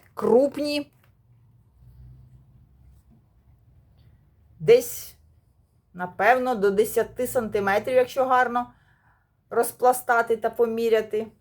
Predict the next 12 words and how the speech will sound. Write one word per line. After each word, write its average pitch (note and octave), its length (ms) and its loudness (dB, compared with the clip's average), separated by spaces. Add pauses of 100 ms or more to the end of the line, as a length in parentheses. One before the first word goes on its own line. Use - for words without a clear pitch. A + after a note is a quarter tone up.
(140)
Трішечки A3 500 -12
висвітлює C#4 580 -10
її C#4+ 420 -6
камера, B3+ 600 0 (160)
вона F#3 220 -8
жовтіша C4 720 -8
насправді. B3 720 -2 (1200)
Ну, G3 140 -10
крупний, A3 480 -6
крупний, B3 400 -4
гарний G#3+ 380 -2
пілор. F#3 460 -6